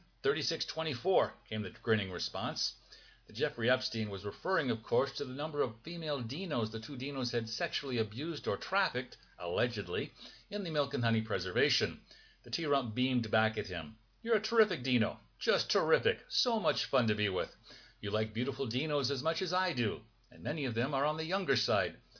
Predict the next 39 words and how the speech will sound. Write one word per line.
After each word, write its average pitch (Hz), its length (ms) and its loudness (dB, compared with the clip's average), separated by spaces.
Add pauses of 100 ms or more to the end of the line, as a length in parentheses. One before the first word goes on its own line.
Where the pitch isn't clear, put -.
(260)
Which - 240 -4
brings 113 240 4
us 101 120 0
to 110 120 -4
why 92 180 2
we're 95 160 -2
here. 127 420 2 (420)
You 170 200 0
on 165 120 0
the 143 120 -2
inside 147 540 2 (220)
and 120 120 -4
me 110 200 4
on 113 100 6
the 107 120 4
outside." 87 580 -2 (500)
"Being 135 200 -2
the 110 60 2
leader 120 320 0
of 95 140 0
the 92 80 -6
free-running 120 600 0
dino 120 260 2
world 117 400 4
does 160 240 -2
have 151 180 2
its - 140 -2
perks," - 520 2
said 92 180 -8
the 87 80 -6
Jeffrey 80 400 -6
Epstein. 101 440 -8 (540)
"Oh, 143 280 12
I 139 180 6
have 131 240 2
free 139 240 0
run 135 220 4
all 92 160 4
right, 95 260 2